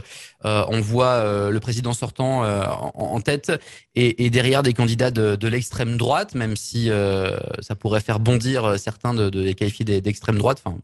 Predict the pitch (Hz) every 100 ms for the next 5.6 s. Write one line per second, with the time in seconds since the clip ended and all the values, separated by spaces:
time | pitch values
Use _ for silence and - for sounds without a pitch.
0 | - 104 101 104 - 107 101 107 101 113
1 | 101 - - - - _ - - 120 135
2 | 120 139 131 - 180 220 - - - -
3 | 117 113 113 139 170 180 156 147 147 185
4 | - 165 185 - 156 139 147 139 143 135
5 | 127 120 117 117 113 110